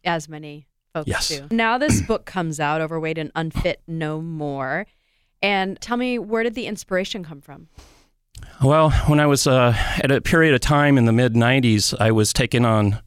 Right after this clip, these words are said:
Speaker 2: clients and also took on clients in, at the base gym was the big one, and found out that, you know, people would ask me questions about diet,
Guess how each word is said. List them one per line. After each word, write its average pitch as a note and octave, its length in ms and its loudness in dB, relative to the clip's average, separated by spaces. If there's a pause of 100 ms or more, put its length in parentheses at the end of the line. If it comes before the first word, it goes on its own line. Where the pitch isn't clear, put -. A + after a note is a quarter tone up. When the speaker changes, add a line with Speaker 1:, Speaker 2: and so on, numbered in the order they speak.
(220)
Speaker 2:
clients A#2 720 2 (220)
and A2+ 420 4
also A#2 640 2 (140)
took - 180 -2
on G#2+ 140 2
clients A2 500 2
in, G2 260 2 (260)
at G#2+ 120 -2
the G2 60 -10
base G2+ 260 0
gym G2 380 2 (200)
was G#2 380 0
the G2 80 0
big G2+ 240 0
one, G2 320 2 (180)
and G#2 680 4 (400)
found C#3+ 380 2
out B2 320 2
that, G2+ 280 2 (880)
you C#3 140 4
know, B2 140 4
people D3+ 560 4
would A2+ 180 4
ask A#2+ 340 0
me G#2 340 4 (440)
questions A2 800 2
about F#2+ 400 0
diet, G#2 460 2